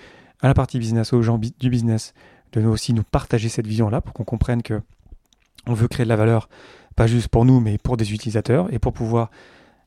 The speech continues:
générer de la valeur pour eux, il faut qu'on leur donne quelque chose qui soit vraiment terminé, parce qu'évidemment qu'on va pas leur donner quelque chose qui n'est pas terminé, et que donc il faut qu'on se rejoigne sur la définition de terminé pour vraiment avoir terminé quelque chose. Donc le terminé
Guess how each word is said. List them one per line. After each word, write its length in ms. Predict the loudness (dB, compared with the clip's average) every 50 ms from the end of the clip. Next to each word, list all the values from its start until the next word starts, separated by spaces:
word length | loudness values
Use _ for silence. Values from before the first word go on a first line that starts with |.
| _ 0
générer 240 | 2 2 4 4 4
de 40 |
la 80 | 4 4
valeur 160 | 4 2 2
pour 200 | 2 2 2 4
eux, 40 | 4
il 80 | 2 0
faut 100 | -2 -2
qu'on 140 | -2 0
leur 100 | 0 2
donne 120 | 2 0 0
quelque 120 | 0 -2
chose 140 | -2 -4 -4
qui 80 | -6 -6
soit 140 | -6 -4
vraiment 200 | -2 0 0 0
terminé, 420 | 0 0 0 0 0 0 0 -2 -2
parce 180 | -4 -6 -8
qu'évidemment 420 | -8 -8 -8 -8 -6 -6 -6 -6 -4
qu'on 120 | -4 -4
va 80 | -4 -2
pas 100 | -2 -2
leur 60 | -2
donner 140 | -2 -2 -4
quelque 140 | -4 -6 -6
chose 140 | -6 -8
qui 80 | -8 -10
n'est 60 | -8
pas 120 | -6 -4 -4
terminé, 300 | -4 -4 -4 -6 -8 -8 _ -18 -20 -20 -20 -20 -4 _
et 80 | 0 0
que 100 | 0 0
donc 280 | 0 0 -2 -2 -4
il 60 | -4
faut 120 | -4 -4 -2
qu'on 140 | -2 -2 -2
se 60 | 0
rejoigne 360 | 0 0 0 0 -2 -6 -6 -8 -14 _ _ _
sur 160 | -8 -4 -4
la 60 | -2 -2
définition 420 | -2 -2 -2 -2 -4 -2 -2 -2
de 60 | -2
terminé 340 | -2 -2 -2 -2 -2 -4 -6
pour 160 | -6 -6 -6
vraiment 400 | -6 -6 -4 -4 -2 -2 -2 -4 -8 _ _ _ _ _ _ _ _ _ _ _ -4
avoir 300 | -2 0 0 0 -2 -4
terminé 240 | -6 -6 -6 -6
quelque 200 | -8 -10 -12 -12
chose. 240 | -12 -14 -14 -14 -18 _ _ _ -20 -20 -20 _ -20 -20 -20 -20 _ _ _ _ _ _ _ _ _ _ _ _ _ _ _ _ _ _ _ _ _ _ _ _ _ -20 -20 -20 -20 -20 -20 -20 -20 -20 _ _ _
Donc 140 | 0 2 2
le 80 | 4
terminé 460 | 6 6 6 8 8 8 8 6 6